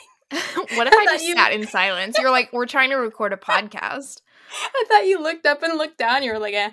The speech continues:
Speaker 2: <laughs> And I was like, "Yeah."
Speaker 1: Ignored. I did sign on, but I am only here to ignore you, actually.
Speaker 2: <laughs> I was like, "Honestly, <laughs> that,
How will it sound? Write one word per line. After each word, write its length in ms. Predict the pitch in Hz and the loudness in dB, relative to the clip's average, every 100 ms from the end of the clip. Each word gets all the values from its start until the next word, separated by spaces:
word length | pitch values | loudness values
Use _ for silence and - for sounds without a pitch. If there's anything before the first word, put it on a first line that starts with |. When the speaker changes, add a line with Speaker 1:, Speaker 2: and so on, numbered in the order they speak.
| - | -6
Speaker 2:
<laughs> 80 | 294 - - _ _ _ _ - - - - - - - | -8 -8 -14 _ _ _ _ -8 -8 -8 -12 -14 -4 2
And 120 | 349 | 4
I 140 | 311 302 | 4 2
was 220 | 320 - | 0 2
like, 220 | 302 302 | 0 0
"Yeah." 280 | 240 226 254 | -2 -2 2
Speaker 1:
Ignored. 600 | 226 208 196 185 - 240 - _ | 0 0 -6 -6 -8 -12 -20 _
I 100 | 226 | 0
did 240 | 240 277 240 | 2 0 0
sign 320 | - 277 233 | 2 2 4
on, 320 | 202 185 185 | 0 -2 -4
but 180 | 196 190 | -4 0
I 140 | 185 | 0
am 260 | 185 190 190 | 0 -4 -6
only 320 | 190 196 196 | -10 -10 -12
here 180 | 214 185 | -12 -10
to 140 | - 165 | -8 -8
ignore 300 | 156 160 107 | -10 -10 -10
you, 160 | 104 | -8
actually. 580 | 120 101 - - 76 220 539 _ _ _ _ | -8 -8 -12 -16 -16 -18 -20 _ _ _ _
Speaker 2:
<laughs> 500 | - - - 392 _ | -16 -14 -16 -20 _
I 40 | 381 | -10
was 180 | 294 | -6
like, 140 | 277 269 | -6 -4
"Honestly, 460 | 277 285 294 285 285 | -4 -6 -8 -10 -4
<laughs> 40 | |
that, 140 | 339 | -2